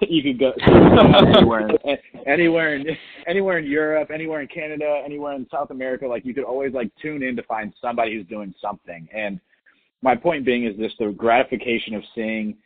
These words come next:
or gratification, like, instant gratification and also, like, inspiration from others who are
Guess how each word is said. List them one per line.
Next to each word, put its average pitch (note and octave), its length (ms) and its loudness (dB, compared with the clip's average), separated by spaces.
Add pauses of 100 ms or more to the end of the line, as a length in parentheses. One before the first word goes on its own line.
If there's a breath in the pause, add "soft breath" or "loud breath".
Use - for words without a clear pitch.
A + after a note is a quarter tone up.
(300)
or C#3 200 2
gratification, D3 840 -2
like, A#2 200 -6
instant D#3+ 300 -8
gratification B2+ 720 -4
and A2 120 -8
also, A#2 220 -6
like, A2+ 240 -4
inspiration A2+ 760 -6
from A2+ 200 -6
others G2+ 420 -4
who A2 160 -2
are F#2+ 240 -4